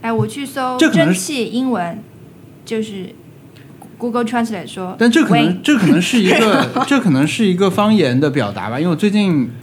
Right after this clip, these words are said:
Speaker 2: 有在想一些关于我们方言的问题，因为，
Speaker 1: 啊。
Speaker 2: 因为之前不是有，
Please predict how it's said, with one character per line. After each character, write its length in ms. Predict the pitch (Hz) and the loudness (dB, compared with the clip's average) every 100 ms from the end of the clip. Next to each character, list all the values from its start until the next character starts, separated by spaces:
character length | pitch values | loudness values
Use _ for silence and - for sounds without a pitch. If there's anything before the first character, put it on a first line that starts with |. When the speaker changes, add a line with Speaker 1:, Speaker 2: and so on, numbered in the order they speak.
| - - - - | -18 -18 -18 -8
Speaker 2:
有 180 | 139 123 | -4 -2
在 220 | 120 185 | 0 -2
想 320 | 180 120 98 | 0 -4 -4
一 60 | 127 | -2
些 120 | 156 | -2
关 220 | 151 165 | 0 -2
于 40 | 156 | 0
我 40 | |
们 140 | 131 101 | -2 -4
方 200 | 156 165 | -2 -2
言 120 | 143 | 0
的 80 | 156 | -2
问 180 | 165 | -2
题， 220 | 123 107 120 - - 143 | -4 -8 -14 -16 -16 -4
因 160 | 147 | -2
为， 80 | 151 | 0
Speaker 1:
啊。 20 | |
Speaker 2:
因 160 | 147 151 | 0 0
为 320 | 151 143 127 113 - - | 0 -2 -4 -6 -12 -18
之 140 | - 180 | -6 -4
前 180 | 131 127 | -2 -2
不 80 | |
是 160 | 143 147 139 - | -4 -8 -12 -10
有， 120 | 120 | -8